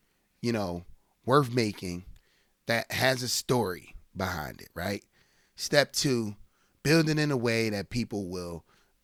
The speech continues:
benefit and appreciate it. Step three, tell a story. Step four, spread the word. Step five, show up. But he's talking about build this small thing. That was from his, uh,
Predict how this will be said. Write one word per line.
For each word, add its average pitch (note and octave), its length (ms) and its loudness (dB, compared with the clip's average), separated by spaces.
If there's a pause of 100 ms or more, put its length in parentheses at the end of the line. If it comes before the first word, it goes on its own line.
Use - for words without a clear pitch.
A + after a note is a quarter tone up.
(120)
benefit B2+ 600 -2
and A2 80 -6
appreciate D2 600 -2
it. - 100 -20 (680)
Step - 420 0
three, C3+ 380 2 (140)
tell A#2+ 260 2
a G#2 60 -4
story. C2 460 -8 (600)
Step C#3 300 4
four, C#3+ 420 0
spread A2+ 340 -2
the G#2+ 60 -4
word. F#2 420 -2 (340)
Step - 260 -6
five, F2+ 360 -4
show E2+ 340 -6
up. D#2 120 -10 (800)
But C#3 140 4
he's A#2+ 140 -4
talking D#3+ 320 2
about B2 320 -4
build C3+ 300 -4
this A#2 180 -6
small A2+ 800 2
thing. A2 400 -4
That A#2 140 2
was B2 120 0
from A2+ 280 -2
his, G2 240 -2
uh, F2 340 -2